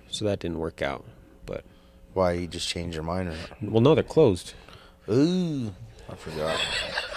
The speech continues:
Speaker 2: Man. <laughs> That's fucked up.
Speaker 1: Forgot? I just told you.
Speaker 2: Yeah.
Speaker 1: Uh,
Speaker 2: I forgot.
Speaker 1: <laughs> I forgot what you told me thirty seconds
Speaker 2: I
Speaker 1: ago.
Speaker 2: forgot what you said, man.
Speaker 1: I wasn't listening to you,
Speaker 2: I'm
Speaker 1: man.
Speaker 2: fucking high, man.
Speaker 1: <laughs>
Speaker 2: No, I'm
Speaker 1: Uh,
Speaker 2: listening.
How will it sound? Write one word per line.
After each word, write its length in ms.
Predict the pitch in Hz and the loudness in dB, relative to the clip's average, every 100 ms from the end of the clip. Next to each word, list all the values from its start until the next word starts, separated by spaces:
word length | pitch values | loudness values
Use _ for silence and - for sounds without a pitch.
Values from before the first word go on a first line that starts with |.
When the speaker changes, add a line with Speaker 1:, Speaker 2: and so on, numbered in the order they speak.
| - 539 508 | -2 4 4
Speaker 2:
Man. 280 | 92 523 - | 10 10 10
<laughs> 1000 | - 339 254 - - - - - - - | 2 4 2 -4 -14 -20 -20 -20 -10 10
That's 240 | 151 - 135 | 10 10 4
fucked 460 | - 139 127 123 | 8 8 8 6
up. 120 | 113 104 | 6 10
Speaker 1:
Forgot? 360 | 104 117 143 | 12 12 12
I 100 | 131 | 8
just 200 | 120 120 | 2 -2
told 300 | - 165 135 | 4 6 8
you. 120 | 104 | 6
Speaker 2:
Yeah. 220 | 92 90 85 - - - | 2 0 -6 -8 -12 6
Speaker 1:
Uh, 520 | 117 110 98 92 95 - - | 10 10 10 6 2 -2 -6
Speaker 2:
I 80 | |
forgot. 420 | 90 107 92 95 202 - 135 117 - - | -4 -2 2 8 8 8 4 -2 -6 -14
Speaker 1:
<laughs> 340 | - - - | -12 -12 0
I 60 | 190 | 0
forgot 340 | 180 175 196 | 4 8 10
what 140 | 190 - | 8 4
you 60 | |
told 240 | 165 196 175 | 8 8 8
me 60 | |
thirty 280 | 160 180 170 | 6 4 4
seconds 460 | 147 180 165 151 139 | 4 4 4 0 0
Speaker 2:
I 40 | |
Speaker 1:
ago. 200 | 117 110 | 4 6
Speaker 2:
forgot 180 | 95 95 | 6 2
what 200 | 92 - | 0 -2
you 60 | 95 | -6
said, 480 | - 104 101 95 90 | 0 4 4 2 0
man. 80 | 135 | 6
Speaker 1:
I 40 | |
wasn't 300 | 143 151 143 | 10 10 10
listening 380 | 151 151 156 131 | 8 6 6 6
to 60 | 123 | 4
you, 120 | 110 | 4
Speaker 2:
I'm 80 | 113 | 6
Speaker 1:
man. 220 | 127 131 | 4 4
Speaker 2:
fucking 320 | 110 95 95 | 0 -2 -2
high, 320 | 87 98 104 | -4 -2 -2
man. 340 | - 508 427 - | 0 0 10 10
Speaker 1:
<laughs> 1120 | 508 - - - - - - - - - - | 10 4 2 2 0 -2 -8 -8 -8 -10 6
Speaker 2:
No, 60 | 127 | 10
I'm 160 | 117 | 12
Speaker 1:
Uh, 40 | 117 | 12
Speaker 2:
listening. 460 | 117 135 98 101 | 10 6 0 -4